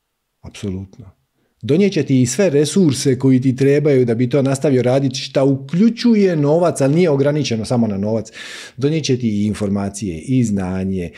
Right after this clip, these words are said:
i kontakte, i resurse svih vrsta. Resurs može biti dvorana gdje ćeš to održat, svoje predavanje. Mm, može biti bilo šta, može biti kompjuter, može biti bilo šta, internet, struja. Sve će ti doć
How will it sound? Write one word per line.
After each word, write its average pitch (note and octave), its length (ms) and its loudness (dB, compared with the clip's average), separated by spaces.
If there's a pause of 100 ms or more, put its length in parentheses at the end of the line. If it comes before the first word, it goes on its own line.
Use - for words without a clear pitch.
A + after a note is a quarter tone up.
(240)
i B2 320 0
kontakte, F#2+ 800 -6 (340)
i A2 280 -2
resurse A2 760 0
svih B2+ 260 -4
vrsta. - 420 -10 (240)
Resurs A2 360 -4
može G#2+ 220 0
biti A2 240 -2 (160)
dvorana A#2+ 440 0
gdje G#2+ 140 -2
ćeš G2 140 -6
to A2+ 100 -2
održat, G#2+ 380 -2 (180)
svoje F#2+ 320 -8
predavanje. G2+ 460 -6 (400)
Mm, G2 600 -6
može C3+ 140 2
biti C3 120 2
bilo A2+ 180 -2
šta, - 280 -14
može A#2 120 -4
biti A#2+ 300 -4 (120)
kompjuter, A#2 580 -6
može G2 200 -10
biti G2+ 280 -10 (100)
bilo A2 240 -6
šta, G2 100 -10
internet, A2+ 460 -6
struja. B2 400 -2 (800)
Sve F#3+ 480 0
će F#3 200 -2
ti C#3 220 0
doć D#3 880 0